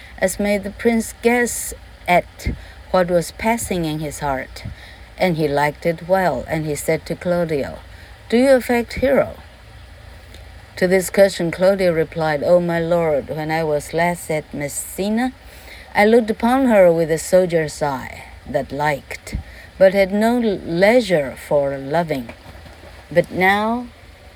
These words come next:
in this happy time of peace, thoughts of war have left their places vacant in my mind.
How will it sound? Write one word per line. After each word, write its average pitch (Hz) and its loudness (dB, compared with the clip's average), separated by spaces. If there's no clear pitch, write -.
in 214 4
this 208 4
happy 233 0
time 185 -2
of 170 -4
peace, 262 -2
thoughts 240 0
of 220 0
war 226 4
have 151 -4
left 151 -2
their 147 0
places 170 0
vacant 165 0
in 147 -4
my 170 -4
mind. 185 -6